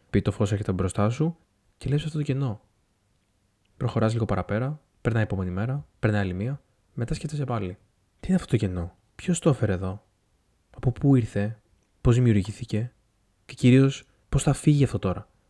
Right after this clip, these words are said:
πώς θα το διώξω. Καμιά φορά σε κοιτάει, όσο το κοιτάς κι εσύ, και είναι σαν να σου λέει,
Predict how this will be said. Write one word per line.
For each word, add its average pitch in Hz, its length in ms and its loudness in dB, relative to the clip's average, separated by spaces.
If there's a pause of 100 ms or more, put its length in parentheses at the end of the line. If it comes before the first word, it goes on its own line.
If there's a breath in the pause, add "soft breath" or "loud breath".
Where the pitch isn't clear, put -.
(520)
πώς 143 160 2
θα 151 60 0
το 147 80 6
διώξω. 113 500 4 (640)
Καμιά 107 180 2
φορά 107 120 4
σε - 100 -2
κοιτάει, 104 500 0 (540)
όσο 107 180 -2
το - 80 0
κοιτάς 92 240 0
κι - 60 -14
εσύ, 101 380 -6 (520)
και - 80 -8
είναι 123 100 -2
σαν 135 80 -2
να 131 60 -2
σου - 120 -4
λέει, 131 460 0